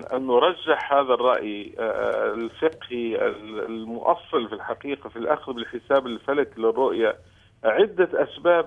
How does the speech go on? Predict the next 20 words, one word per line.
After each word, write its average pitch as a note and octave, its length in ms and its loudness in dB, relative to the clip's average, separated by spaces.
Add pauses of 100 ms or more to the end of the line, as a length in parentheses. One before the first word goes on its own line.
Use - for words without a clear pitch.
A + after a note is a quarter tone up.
فعلًا D3 260 2
من C3+ 180 -2
الناحية C#3 360 0
الاجتماعية. A#2 680 0
أولها D3+ 800 4 (420)
أن D#3 160 6
المسلمين D#3+ 640 2
الذين D#3 400 4
يعيشون D3+ 760 2
في C3+ 180 -8
أوروبا C#3 380 4
وفي B2 200 2
الغرب C3 360 2
عمومًا A#2 420 2
هم C3+ 260 -4
يعيشون F3 500 0
في E3+ 120 -10
مجتمعات D3+ 880 2
غير E3 360 4
إسلامية، A#2 540 -2